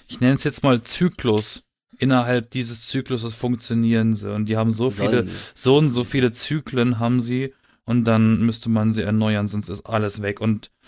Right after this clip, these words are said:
Speaker 1: eine S S D ist halt noch unmöglicher zu retten als eine Festplatte mit einer Disk drin.
Speaker 2: Aber das übrigens, wo wir das gerade besprechen und auch mit Reparieren und sowas, wusstest du eigentlich, ähm, also weißt du bestimmt auch,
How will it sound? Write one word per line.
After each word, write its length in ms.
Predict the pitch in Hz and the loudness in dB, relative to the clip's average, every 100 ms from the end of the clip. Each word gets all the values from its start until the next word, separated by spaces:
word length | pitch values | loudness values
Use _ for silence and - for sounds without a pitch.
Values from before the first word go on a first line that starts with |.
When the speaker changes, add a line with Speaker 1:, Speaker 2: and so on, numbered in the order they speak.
| - _ | -20 _
Speaker 1:
eine 140 | 117 120 | 0 0
S 220 | 135 135 | 0 0
S 160 | 135 | 0
D 160 | - 131 | 0 0
ist 100 | 131 | 2
halt 180 | 131 113 | 0 2
noch 400 | 123 131 - - - - - - | 2 2 0 -14 -18 -20 -20 0
unmöglicher 760 | 131 135 135 139 135 131 131 | 2 4 4 2 -2 -4 -2
zu 160 | - 127 | 0 0
retten 440 | 113 120 - 131 | 2 2 4 2
als 300 | 120 117 - | 4 2 2
eine 360 | 123 117 113 113 | 2 4 4 2
Festplatte 520 | - 120 - 117 - | 0 -2 0 -4 0
mit 220 | 120 110 | 0 0
einer 120 | 117 110 | 0 0
Disk 380 | 117 110 - | 0 -2 -4
drin. 280 | - - 92 - _ - - - - - - - | -12 -12 -12 -16 _ -20 -20 -20 -20 -20 -8 -2
Speaker 2:
Aber 200 | 110 - | 0 0
das 180 | 120 - | -2 -4
übrigens, 460 | - 135 135 104 90 78 | 0 2 2 0 -6 -10
wo 280 | 69 104 | -4 -2
wir 80 | 101 | 0
das 180 | 92 90 | -2 -2
gerade 420 | 95 87 80 76 | -2 0 0 -2
besprechen 640 | - 82 - 92 - 67 | -6 -10 -6 -6 -6 -8
und 180 | 58 71 | -8 -6
auch 140 | - - | -6 -6
mit 220 | 71 - | -12 -10
Reparieren 540 | - 95 87 92 85 | -10 -10 -8 -6 -6
und 120 | 82 | -8
sowas, 380 | - - - 92 | -8 -8 -8 -4
wusstest 420 | 101 151 - 180 | -2 -2 -2 -2
du 100 | - - | -2 -4
eigentlich, 680 | 80 78 87 - 92 - - - - - - _ | -4 -4 -4 -2 -4 -4 -14 -20 -20 -20 -20 _
ähm, 540 | - 101 95 92 82 - | 0 4 4 4 -2 -4
also 300 | - 87 - _ _ _ _ _ _ _ | -4 -4 -4 _ _ _ _ _ _ _
weißt 280 | - 95 - | -4 -2 -2
du 40 | 92 | -2
bestimmt 400 | 98 113 101 - | -2 -2 -2 2
auch, 400 | 104 175 - | 4 4 2